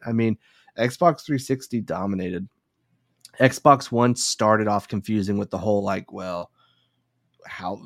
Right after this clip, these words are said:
can you trade games in? Can you not trade 'em in? You have to have a s-, like, a C D key like you do for P C games. You remember all that nonsense? Then they made you buy it with the, uh, the Kinect. I mean,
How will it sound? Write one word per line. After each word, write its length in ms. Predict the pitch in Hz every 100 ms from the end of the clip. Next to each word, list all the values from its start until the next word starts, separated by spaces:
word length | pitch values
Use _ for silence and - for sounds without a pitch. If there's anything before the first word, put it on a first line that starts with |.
| -
can 240 | - 107 104
you 80 | 127
trade 260 | 185 185
games 280 | 180 180 165
in? 200 | 180 180
Can 100 | 135
you 60 | 92
not 180 | 131 170
trade 220 | 180 170
'em 140 | 160
in? 360 | 160 160 160 139
You 100 | 104
have 80 | 101
to 80 | 95
have 60 | 87
a 40 |
s-, 200 | - -
like, 140 | 113 101
a 160 | 87
C 180 | - 127
D 140 | 127
key 220 | 127 135 123
like 140 | 110
you 40 | 120
do 60 |
for 100 | 110 -
P 140 | 113
C 200 | 113 208
games. 260 | 196 196 165
You 40 |
remember 180 | 202 202
all 80 | 202
that 120 | 196
nonsense? 460 | 190 185 196 185 - - - -
Then 120 | 156
they 80 | 190
made 180 | 185 170
you 80 | 127
buy 300 | 107 123 151
it 80 |
with 220 | 151 131 -
the, 240 | 123 117
uh, 100 | 104
the 120 | 104
Kinect. 600 | - 90 90 156 190 - 87
I 80 | 120
mean, 180 | 113